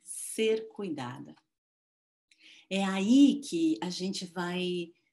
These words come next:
é, sintonizando a nossa bússola com sentido de vida. É aí que a gente vai se sintonizando com propósito. Porque esse cuidar nessas três frentes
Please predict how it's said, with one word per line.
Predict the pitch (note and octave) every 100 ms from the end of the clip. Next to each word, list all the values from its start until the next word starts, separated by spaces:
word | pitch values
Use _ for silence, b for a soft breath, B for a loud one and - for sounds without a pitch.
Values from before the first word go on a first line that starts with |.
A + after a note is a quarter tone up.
| _ -
é, | E3 E3 -
sintonizando | - - A3+ A3+ A3 G#3+ D#3+ E3+ A3 A#3 G3 D3 C3+ - _ _
a | D3
nossa | D#3+ D#3+ D#3+
bússola | D#3+ E3+ F3 D#3+
com | - E3+
sentido | E3 F3+ D#3+ - E3
de | D#3+ D#3
vida. | C3+ C3 B2 C3 - _ _ _
É | C#3
aí | D#3+
que | F3
a |
gente | E3+ F3
vai | E3
se | E3
sintonizando | E3 F3 E3+ E3 D#3+ D3+ E3 E3
com | - D#3+
propósito. | D3 E3+ - D3+ C#3+ C3+ C#3 - _ - _ b b b
Porque | - F3 -
esse | F#3+ A3+ A3 B3
cuidar | A3+ G#3+ F3 E3 F#3 F3+
nessas | D#3 D3+ D#3
três | - F3+ E3+ -
frentes | F#3 F#3+ E3+ - -